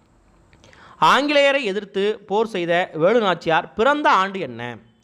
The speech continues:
வேலுநாச்சியார் எப்போ பிறந்தாங்க அப்படின்னா, ஆயிரத்தி எழுநூத்தி முப்பதுல வேலுநாச்சியார் பிறந்திருப்பாங்க. இது ஒரு கொஸ்டின் அடிக்கடி கேட்பாங்க, எப்போ சிவகங்கையை வேலுநாச்சியார் மீட்டாங்க அப்படின்னு சொல்லிட்டு.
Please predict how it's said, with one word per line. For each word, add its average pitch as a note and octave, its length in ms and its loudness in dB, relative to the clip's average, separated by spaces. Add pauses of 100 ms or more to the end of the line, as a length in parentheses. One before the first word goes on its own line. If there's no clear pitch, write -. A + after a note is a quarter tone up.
(1080)
வேலுநாச்சியார் B3 460 2
எப்போ G3 200 -2
பிறந்தாங்க F#3+ 400 0
அப்படின்னா, F3+ 360 -2
ஆயிரத்தி G3+ 580 -2
எழுநூத்தி F3 460 -4
முப்பதுல G3 600 0
வேலுநாச்சியார் D#3+ 520 -4
பிறந்திருப்பாங்க. B2+ 480 -4 (400)
இது A3 240 0
ஒரு B3+ 140 2
கொஸ்டின் G3 260 -4
அடிக்கடி D#3 380 -2
கேட்பாங்க, C3+ 300 -2
எப்போ A3 400 2
சிவகங்கையை G3+ 640 -2
வேலுநாச்சியார் D#3+ 500 -2
மீட்டாங்க E3 340 -2
அப்படின்னு B2 220 -2
சொல்லிட்டு. A2+ 260 -8